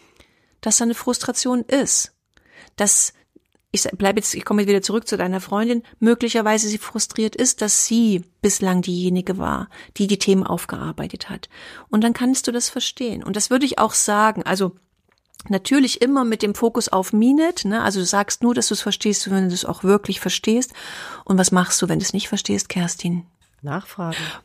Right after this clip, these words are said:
Speaker 1: Genau. Dann fragst du nach. Und das ist das empathische Zuhören bedeutet, ne, ich weiß, dass du das geschrieben hast, dass das, ne, auch ein Punkt ist, dass du dich manchmal nicht traust, nachzufragen und Dinge anzusprechen. Ich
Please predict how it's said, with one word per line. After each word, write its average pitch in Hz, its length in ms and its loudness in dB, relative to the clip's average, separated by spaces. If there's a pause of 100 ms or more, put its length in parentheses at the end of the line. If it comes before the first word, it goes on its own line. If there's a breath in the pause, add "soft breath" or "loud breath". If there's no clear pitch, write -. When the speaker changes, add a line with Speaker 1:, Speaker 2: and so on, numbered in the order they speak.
(240)
Speaker 1:
Genau. 180 320 0 (400)
Dann 208 100 2
fragst - 380 0
du 220 60 2
nach. 175 280 -2 (480 loud breath)
Und 202 160 4
das 208 140 4
ist 208 160 2
das 196 100 2
empathische 190 800 -2
Zuhören 233 580 0
bedeutet, 220 800 0 (180 soft breath)
ne, 214 340 0 (180)
ich - 160 -6
weiß, 220 280 4
dass 220 160 0
du 220 100 -2
das 208 180 0
geschrieben 220 460 0
hast, 208 200 -2
dass 196 100 2
das, - 180 0
ne, 214 340 2
auch 208 260 0
ein 202 120 2
Punkt 214 340 2
ist, - 340 -2
dass 202 140 -2
du - 80 -6
dich 202 220 -4
manchmal 208 400 2
nicht 202 260 0
traust, 208 540 2
nachzufragen 185 760 0
und 170 200 -2
Dinge 170 220 0
anzusprechen. - 640 -4 (1080 loud breath)
Ich - 300 -6